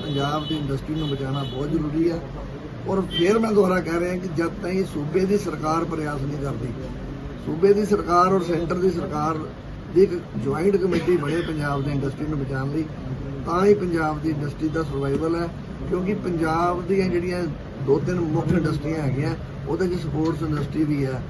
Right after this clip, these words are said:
ਔਰ ਲਗਭਗ ਲੱਖ ਲੋਕਾਂ ਨੂੰ ਡਾਇਰੈਕਟ, ਇੰਡਰ-, ਇਨਡਾਇਰੈਕਟ ਰੋਜ਼ਗਾਰ ਦੇਣ ਵਾਲੀ ਇੰਡਸਟਰੀ ਹੈ ਔਰ ਖਾਸ ਕਰ ਸਮਾਜ ਦੇ ਵੀਕਰ ਸੈਕਸ਼ਨ, ਵੀਕਰ ਸੈਕਸ਼ਨ ਜਿਹੜਾ ਸੋਸਾਇਟੀ ਦਾ,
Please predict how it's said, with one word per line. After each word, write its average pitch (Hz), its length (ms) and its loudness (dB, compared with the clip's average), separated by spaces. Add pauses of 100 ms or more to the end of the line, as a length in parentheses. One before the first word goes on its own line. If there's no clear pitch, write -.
(280)
ਔਰ 170 100 -2
ਲਗਭਗ 196 540 4
ਲੱਖ 196 300 4
ਲੋਕਾਂ 170 360 6
ਨੂੰ 139 120 -2 (1300)
ਡਾਇਰੈਕਟ, 202 260 4
ਇੰਡਰ-, 202 340 6 (140)
ਇਨਡਾਇਰੈਕਟ 202 460 6
ਰੋਜ਼ਗਾਰ 180 440 2
ਦੇਣ 190 240 4
ਵਾਲੀ 190 200 4
ਇੰਡਸਟਰੀ 185 460 2
ਹੈ 185 140 2 (300)
ਔਰ 165 180 -4
ਖਾਸ 170 280 4
ਕਰ 180 120 -2
ਸਮਾਜ 160 680 0
ਦੇ 175 300 4
ਵੀਕਰ 160 380 0
ਸੈਕਸ਼ਨ, 139 320 -6 (580)
ਵੀਕਰ 170 340 2
ਸੈਕਸ਼ਨ 160 420 -4
ਜਿਹੜਾ 160 180 -2
ਸੋਸਾਇਟੀ 139 480 0
ਦਾ, 160 220 -2